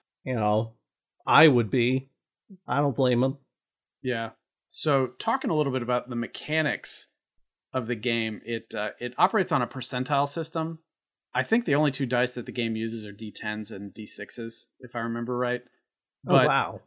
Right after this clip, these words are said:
Speaker 2: but essentially, you know, you give yourself, you know, a percentage of ability in something, and then you have to roll for it. And the further away you are from the number,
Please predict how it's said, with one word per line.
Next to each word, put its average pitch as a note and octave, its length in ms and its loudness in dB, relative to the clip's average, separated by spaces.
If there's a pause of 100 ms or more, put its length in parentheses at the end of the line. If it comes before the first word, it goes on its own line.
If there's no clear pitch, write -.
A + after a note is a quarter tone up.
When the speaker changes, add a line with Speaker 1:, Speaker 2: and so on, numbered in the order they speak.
Speaker 2:
but C#3+ 320 4
essentially, C#3+ 760 4
you A#2+ 120 -4
know, A2+ 100 -2
you A2 200 -4
give C3+ 220 2
yourself, A#2+ 800 -2 (400)
you G#2+ 80 -12
know, G#2 100 -12
a G#2 80 -8
percentage C#3 720 2
of A2+ 120 -4
ability A#2 540 -2
in A2 140 -8
something, G#2+ 580 -8
and G#2 140 -8
then G#2+ 120 -6
you G#2+ 180 -8
have G2+ 200 -6
to G2+ 280 -8 (800)
roll B2 280 2
for A#2+ 300 -2
it. A2+ 140 -4
And A#2 100 -4
the A#2+ 60 -6
further C#3 320 2
away B2 300 4
you A#2+ 160 0
are A2+ 140 2
from A#2 200 -4
the A2 80 -4
number, A#2 480 0